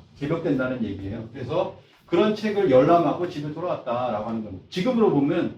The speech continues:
이것이 개벽이다, 다이제스트 개벽, 뭐 생존의 비밀, 뭐 증산도 도전 이런 책을 열람하고 그리고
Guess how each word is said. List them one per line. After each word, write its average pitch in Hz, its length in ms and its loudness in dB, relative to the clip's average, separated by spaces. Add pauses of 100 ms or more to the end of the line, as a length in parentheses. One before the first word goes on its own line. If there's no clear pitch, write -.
(260)
이것이 220 320 6
개벽이다, 160 680 -2
다이제스트 156 380 -4
개벽, 151 440 -2
뭐 - 80 -10
생존의 185 480 -4
비밀, 151 400 -2 (360)
뭐 131 120 -6
증산도 165 420 -4
도전 175 380 2
이런 185 220 0
책을 147 260 -4
열람하고 156 680 -2 (200)
그리고 196 540 2